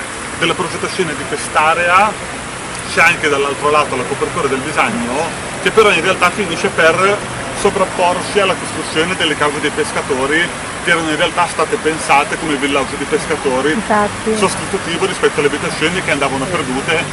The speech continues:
Speaker 1: con la nuova edificazione che sostituiva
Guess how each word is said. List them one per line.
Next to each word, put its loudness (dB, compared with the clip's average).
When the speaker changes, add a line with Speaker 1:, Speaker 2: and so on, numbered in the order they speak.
Speaker 1:
con 2
la 2
nuova 2
edificazione -2
che -6
sostituiva 0